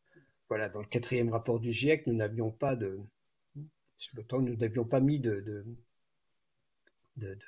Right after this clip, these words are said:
de chapitre spécifique à l'élévation du niveau de la mer. Nous avions réparti les aspects niveau de la mer dans tous les autres chapitres.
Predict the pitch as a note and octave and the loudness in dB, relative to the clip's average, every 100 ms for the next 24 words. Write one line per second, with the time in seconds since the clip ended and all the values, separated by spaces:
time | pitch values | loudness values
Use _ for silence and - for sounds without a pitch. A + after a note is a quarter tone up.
0 | - _ _ _ _ - A2 - A#2 C#3+ | -20 _ _ _ _ -10 -4 -4 -2 -4
1 | A#2 G#2+ - C#3+ C#3 - D3 - G2+ A#2 | -4 -6 -4 -2 -2 -4 -6 -4 -4 0
2 | A#2+ A#2+ A2 - B2+ A2 G#2+ A2 A2+ A#2 | 0 2 0 0 0 0 -2 0 2 4
3 | C3+ F3+ B2+ A#2 G#2+ G#2+ A#2+ G2 C#3 C#3 | 4 4 0 -2 -4 -4 -6 2 2 2
4 | B2+ - E3+ C#3+ G#2+ A2+ A2 - A#2 A#2 | -2 0 0 2 2 0 -4 -2 0 2
5 | A#2+ A#2 A#2 C3+ A#2 G2 C3+ B2+ A#2 A#2+ | 2 2 4 4 2 -2 0 0 2 0
6 | A#2+ A2 A#2+ D3+ G3+ B2 G2 | -2 -2 -2 -2 -4 -4 -4